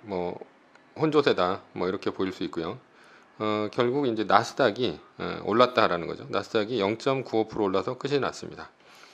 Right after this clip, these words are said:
그래서 전고점인, 어, 만, 어, 백삼십일 점 삼칠을 넘어서, 어, 만 백오십사 점 육삼을 찍고, 어, 사상 최고치를 기록을 했습니다. 음, 이점오구 프로가 떨어진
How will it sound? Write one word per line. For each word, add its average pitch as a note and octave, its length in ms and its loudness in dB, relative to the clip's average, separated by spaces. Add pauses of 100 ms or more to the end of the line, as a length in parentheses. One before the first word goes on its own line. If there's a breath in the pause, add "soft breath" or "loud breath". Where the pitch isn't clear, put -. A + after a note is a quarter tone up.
(320 loud breath)
그래서 A#2 320 0
전고점인, C#3+ 1000 2 (160)
어, F#2 380 -4
만, A2 400 4 (460 soft breath)
어, F#2+ 220 -4
백삼십일 A#2 840 -2
점 E3 260 0
삼칠을 D#3+ 540 0
넘어서, G#2 520 2 (500 soft breath)
어, F#2+ 160 0
만 A2 400 4 (120)
백오십사 A2+ 600 -2
점 D3 200 -2
육삼을 C#3 640 -4
찍고, D3 560 -2 (200 loud breath)
어, G2+ 200 -2
사상 D3+ 300 2
최고치를 C#3+ 480 0
기록을 G#2 320 -4
했습니다. F2+ 400 -6 (840 soft breath)
음, G#2 360 -6 (1200)
이점오구 B2+ 720 2
프로가 C#3+ 400 2
떨어진 D#3 520 2